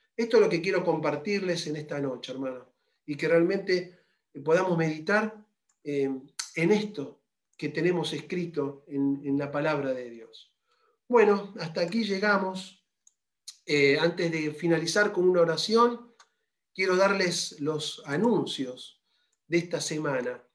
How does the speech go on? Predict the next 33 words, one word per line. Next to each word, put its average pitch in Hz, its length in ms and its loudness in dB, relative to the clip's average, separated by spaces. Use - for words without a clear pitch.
Y 170 160 0
bueno, 175 280 4
tenemos 220 680 2
para 220 300 4
el 214 140 2
sábado 175 760 4
a 165 100 -4
las 165 420 -2
diecinueve 185 680 0
y - 80 -6
treinta 233 440 4
horas, 143 540 0
siete 233 280 -2
y 185 40 -2
media 208 220 6
de 185 80 2
la 170 160 2
tarde, 139 600 0
vamos 240 320 4
a 196 140 2
tener 208 260 6
la 208 80 6
actividad 180 440 2
de 208 80 8
los 180 120 4
matrimonios 175 1040 -2
por 254 240 8
Zoom. 127 580 0
Va 175 60 -4
a 175 40 -4
estar 208 180 0
nuestro 185 300 -2
hermano 190 640 2